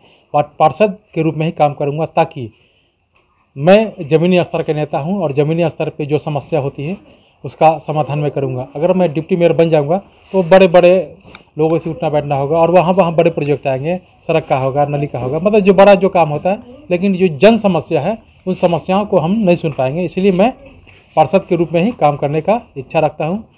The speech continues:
और जनता अगर हमें भरोसा करती है तो मैं ज़रूर बेहतर से बेहतर करने का काम करूंगा। रहा सवाल, आ, क-, बेहतर मुख्यमंत्री का, तो इनके रचन में अगर काम के मामले में देखा जाए तो, आ, बाबूलाल मरांडी बेहतर हैं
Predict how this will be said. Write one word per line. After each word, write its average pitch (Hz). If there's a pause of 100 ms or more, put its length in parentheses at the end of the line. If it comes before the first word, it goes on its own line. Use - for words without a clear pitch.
(240)
और 143
जनता 147
अगर 165
हमें 147
भरोसा 135
करती 160
है 202
तो 202
मैं 139
ज़रूर 156 (440)
बेहतर 139
से 143
बेहतर 143
करने 135
का 139
काम 123
करूंगा। 120
रहा 151
सवाल, 175 (540)
आ, 143
क-, 170 (200)
बेहतर 170
मुख्यमंत्री 143
का, 156
तो 214
इनके 202
रचन 196
में 202
अगर 170
काम 196
के 190
मामले 160
में 147
देखा 143
जाए 180
तो, 220
आ, -
बाबूलाल 175
मरांडी 165
बेहतर 160
हैं 233